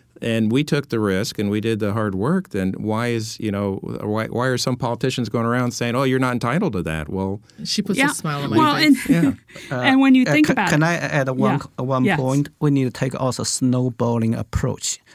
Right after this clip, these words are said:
Speaker 4: You can start small, right? When
Speaker 3: Yeah.
Speaker 4: you prove the business is successful, you can grow that.
Speaker 1: Yes.
Speaker 4: You don't want, you know, start with very big, put all your saving into one, you know, in,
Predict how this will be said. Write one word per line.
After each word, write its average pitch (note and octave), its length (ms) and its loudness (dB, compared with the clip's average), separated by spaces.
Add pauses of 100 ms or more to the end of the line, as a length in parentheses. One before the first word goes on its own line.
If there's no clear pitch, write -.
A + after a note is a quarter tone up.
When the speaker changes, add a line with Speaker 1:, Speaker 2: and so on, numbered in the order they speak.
Speaker 4:
You D3 80 2
can C3 160 2
start D#3 360 -2
small, A2 640 -2
right? D3 380 0
When D3 220 4
Speaker 3:
Yeah. A3+ 140 4
Speaker 4:
you E3 100 4
prove D#3 420 0
the C#3 80 2
business D#3 480 0
is A#2+ 300 -2
successful, - 840 -4 (220)
you C3 80 0
can A#2 240 -2 (100)
grow A#2+ 380 0
that. G#2+ 440 -8
Speaker 1:
Yes. F#2 180 -2
Speaker 4:
You C#3 60 2
don't D#3 280 2
want, B2 460 2
you A#2+ 120 0
know, A#2+ 160 0 (300)
start - 340 -2
with A#2+ 280 -2
very A#2 400 0
big, G#2+ 420 -2 (100)
put - 180 -2 (200)
all B2 260 0
your A2+ 340 0 (100)
saving A#2+ 580 0
into B2+ 300 2
one, A2+ 760 0
you A2+ 100 -2
know, G#2 220 -2 (460)
in, B2 180 0